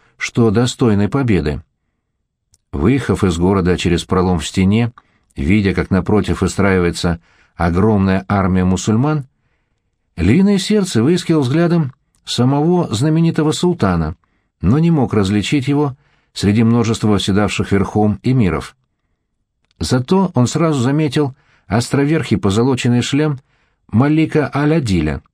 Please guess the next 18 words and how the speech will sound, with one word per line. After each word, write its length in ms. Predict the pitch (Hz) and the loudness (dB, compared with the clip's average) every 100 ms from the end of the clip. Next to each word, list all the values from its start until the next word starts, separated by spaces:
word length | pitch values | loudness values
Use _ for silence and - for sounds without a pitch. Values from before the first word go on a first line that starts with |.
| _ _ | _ _
и 80 | 85 | -2
даже 300 | 80 87 90 | 0 2 0
помахал 500 | 95 98 95 113 104 | 0 0 2 0 2
им 140 | 113 123 | 2 0
рукой. 420 | 147 - 170 127 _ _ _ _ _ _ _ | 0 0 -2 -4 _ _ _ _ _ _ _
Понял 400 | - 170 170 117 | -4 0 2 2
ли 100 | 101 | 2
Малик, 460 | 101 123 127 90 - _ _ _ _ - | 2 2 0 -2 -6 _ _ _ _ -4
к 40 | |
кому 260 | 127 131 113 | 0 2 2
обращено 480 | 95 95 - 101 92 | 2 0 0 0 0
приветствие 540 | 101 104 92 - 92 | 2 2 0 -2 0
короля, 500 | 107 104 117 139 127 - _ _ | 0 0 0 -2 -6 -12 _ _
или 140 | 76 80 | -2 0
просто 360 | 92 92 - | 2 0 0
был 140 | 98 104 | 0 0
достаточно 480 | 98 - 95 - 104 | 0 0 -2 0 0
учтив, 400 | - 135 131 | 0 -2 -2